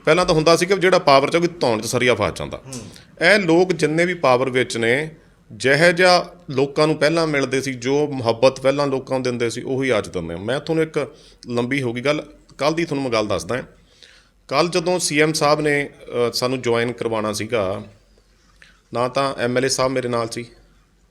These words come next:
Speaker 1: ਨਾ ਲੋਕ ਸਭਾ ਉਮੀਦਵਾਰ ਮੇਰੇ ਨਾਲ ਸੀ। ਇਹਨਾਂ ਨੇ ਸੀ ਐਮ ਸਾਹਿਬ ਦੇ ਨਾਲ ਗੱਲ ਕਰਕੇ ਤੇ ਮੈਨੂੰ ਭੇਜਿਆ ਵੀ ਤੁਸੀਂ ਅੱਜ ਜੁਆਇਨ ਕਰਨੀ ਹੈ।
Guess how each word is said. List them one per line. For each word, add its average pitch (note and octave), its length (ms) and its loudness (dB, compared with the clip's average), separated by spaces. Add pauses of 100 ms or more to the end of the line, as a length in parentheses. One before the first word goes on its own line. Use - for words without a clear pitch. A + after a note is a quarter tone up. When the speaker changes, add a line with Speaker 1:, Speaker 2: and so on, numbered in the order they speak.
Speaker 1:
ਨਾ A2+ 160 -4
ਲੋਕ A2+ 240 -4
ਸਭਾ A#2 480 -2
ਉਮੀਦਵਾਰ A2+ 400 -2
ਮੇਰੇ A2+ 200 -4
ਨਾਲ A2 220 -8
ਸੀ। A2+ 180 -14 (640)
ਇਹਨਾਂ G#3 240 4
ਨੇ G3 200 4
ਸੀ F3 220 2
ਐਮ G3 140 4
ਸਾਹਿਬ E3 280 2
ਦੇ E3 100 2
ਨਾਲ D#3 160 0
ਗੱਲ C3 240 0
ਕਰਕੇ B2 460 0
ਤੇ C#3+ 200 -2
ਮੈਨੂੰ B2+ 280 -2
ਭੇਜਿਆ A2+ 340 -2
ਵੀ A2+ 100 -8
ਤੁਸੀਂ A#2+ 260 -4
ਅੱਜ A2 120 -6
ਜੁਆਇਨ G#2 240 -4
ਕਰਨੀ D#2+ 340 -12
ਹੈ। - 60 -18